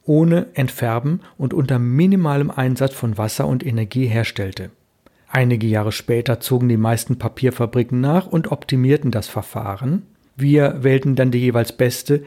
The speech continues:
der lieferbaren Sorten. Das Recyclingpapier beschafften wir über einen Großhändler.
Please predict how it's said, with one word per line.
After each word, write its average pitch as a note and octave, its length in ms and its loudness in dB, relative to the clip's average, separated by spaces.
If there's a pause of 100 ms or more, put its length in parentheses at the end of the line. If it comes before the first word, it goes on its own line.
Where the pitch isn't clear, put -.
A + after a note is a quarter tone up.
(200)
der A#2 260 0
lieferbaren A2+ 640 -2
Sorten. G2+ 540 -8 (1200)
Das C3 280 0
Recyclingpapier C3 880 2
beschafften B2 520 -2
wir B2 120 0
über B2+ 180 0
einen A#2 200 -2
Großhändler. D#3 720 0